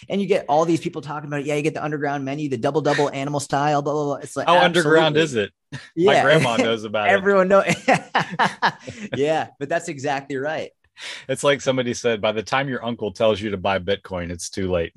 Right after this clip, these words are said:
Speaker 1: <laughs> That's the truth.
Speaker 2: All right, over or underrated? You knew this one was coming.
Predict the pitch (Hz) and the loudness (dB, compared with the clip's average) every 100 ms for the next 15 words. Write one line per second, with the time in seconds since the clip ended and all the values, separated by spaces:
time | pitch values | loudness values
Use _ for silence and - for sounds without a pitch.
0 | _ _ - 170 - 220 - 135 - 156 | _ _ 0 0 2 -2 0 -6 -6 -6
1 | - 151 - - - - - 151 226 233 | -4 -6 -6 -10 -8 -10 -8 -8 -6 -6
2 | 196 127 - 107 - 123 101 - - - | -4 -4 -4 -8 -4 -2 -4 -8 -20 -20
3 | - - - 233 165 120 123 113 123 131 | -10 -6 -6 -8 -10 0 4 4 6 6
4 | 135 120 117 120 110 110 110 110 104 113 | 6 6 6 4 4 4 6 4 2 0
5 | 110 104 - 98 92 98 92 92 95 | 0 0 -2 -6 -6 -4 -2 -2 -4